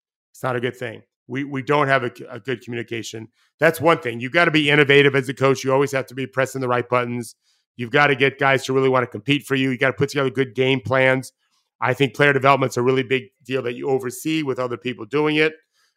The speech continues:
I, uh, when you say humility, that to me means my ideas don't have, doesn't have to be the right one.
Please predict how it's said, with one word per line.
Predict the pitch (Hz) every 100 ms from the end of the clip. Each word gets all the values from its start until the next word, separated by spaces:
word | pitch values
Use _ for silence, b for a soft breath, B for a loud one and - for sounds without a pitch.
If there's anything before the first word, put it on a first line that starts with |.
| _
I, | 127 127
uh, | - 131 123
when | 113 127
you | 160
say | - 151
humility, | 143 143 147 127 120
that | 120 143 -
to | -
me | 135 135
means | 123 117 113 113 107 - _ _ _ _
my | 120 147 151
ideas | 139 123 139 131 120
don't | 131 120
have, | 123 117 -
doesn't | 135 117
have | 123
to | -
be | 117
the | 104
right | 104 107
one. | 90 92